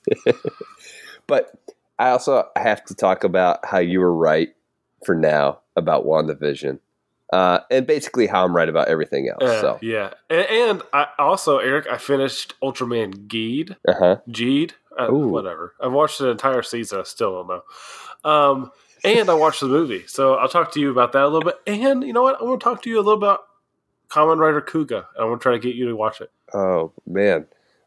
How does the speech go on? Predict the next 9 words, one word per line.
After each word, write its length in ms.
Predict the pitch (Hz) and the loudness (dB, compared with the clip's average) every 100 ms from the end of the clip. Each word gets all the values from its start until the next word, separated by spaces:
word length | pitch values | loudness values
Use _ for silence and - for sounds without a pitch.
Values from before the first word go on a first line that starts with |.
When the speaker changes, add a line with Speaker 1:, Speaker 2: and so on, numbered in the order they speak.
| - | -6
Speaker 1:
Okay. 300 | - - 80 | 2 2 0
<laughs> 1000 | _ _ _ _ _ - - - - 131 - 175 - | _ _ _ _ _ -20 -20 -18 -8 -4 -2 -2 -2
Did 160 | 107 101 | -2 -2
you 60 | |
start 300 | - 92 104 | 0 2 4
it? 140 | 127 101 | 4 2
Was 160 | 95 | 0
it 80 | 80 | -2
good? 280 | 87 113 127 | -2 -2 -2